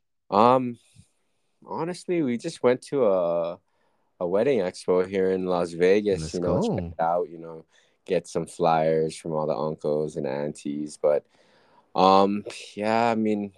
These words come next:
Speaker 1: she's just been do-, making the list of people, and I've just been chilling, but we gotta get it going soon. So we're, we're talking
Speaker 2: What,
Speaker 1: about
Speaker 2: did you set a date already, or?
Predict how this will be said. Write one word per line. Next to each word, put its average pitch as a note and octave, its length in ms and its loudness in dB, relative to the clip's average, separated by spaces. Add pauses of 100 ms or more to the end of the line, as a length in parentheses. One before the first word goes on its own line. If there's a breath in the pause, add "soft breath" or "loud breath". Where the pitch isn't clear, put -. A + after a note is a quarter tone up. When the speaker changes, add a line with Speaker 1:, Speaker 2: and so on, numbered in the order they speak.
Speaker 1:
she's A2+ 280 -8
just A2 220 -10
been F#2+ 160 4
do-, F#2 140 4
making F#2 360 2
the F#2 80 4
list F2 380 2
of E2+ 160 -2
people, F#2 380 2
and D#2+ 180 2
I've D#2+ 140 -2
just E2 200 -10
been D#2+ 120 -8
chilling, E2+ 500 -2
but D2+ 220 0 (920 soft breath)
we D#2 120 -6
gotta E2 240 0
get D2 140 0
it D2 80 -4
going E2 320 0
soon. D#2+ 360 -2
So D#2 580 0
we're, A2+ 200 4
we're C#3 120 0
talking G2+ 300 4
Speaker 2:
What, F2 60 -2
Speaker 1:
about E2 180 -2 (420)
Speaker 2:
did A2 120 2
you A2+ 120 2
set C3 200 2
a A2+ 60 6
date F#2+ 360 0
already, F#3+ 340 -2
or? F#2 340 -4